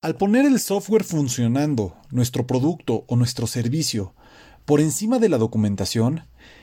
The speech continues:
enfocas a los equipos de desarrollo en algo útil, que se pueda vender, y ya que estás seguro que lo que estás desarrollando es valioso para tu cliente,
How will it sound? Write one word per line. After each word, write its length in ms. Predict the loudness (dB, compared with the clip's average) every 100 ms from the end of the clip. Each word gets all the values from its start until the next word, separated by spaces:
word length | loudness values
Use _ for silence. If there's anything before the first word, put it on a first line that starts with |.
| -10 -2
enfocas 500 | 0 2 2 2 2
a 60 |
los 180 | 0 -2
equipos 400 | -4 -2 0 0
de 80 | 0
desarrollo 760 | 0 -2 -4 0 2 2 -2 -6 _ _ _ _ _ _ _ _
en 200 | -2 0
algo 320 | 2 2 0 0
útil, 520 | -4 0 -2 -4 -10 _ -20 _ _
que 120 | -4
se 120 | -4 -2
pueda 260 | 0 0
vender, 560 | 2 2 4 2 0 -6 -20 -20 -20 -20 -20 _ _
y 140 | -2
ya 180 | 2 2
que 100 | 4
estás 260 | 0 0 -2
seguro 320 | 0 0 0
que 100 | 0
lo 80 | -2
que 80 | -2
estás 240 | -2 -4
desarrollando 760 | -4 -4 -2 0 0 0 -2 -2
es 140 | -2
valioso 460 | 0 0 0 -2 -4
para 200 | -4 -4
tu 120 | -4
cliente, 520 | -2 0 0 -2 -4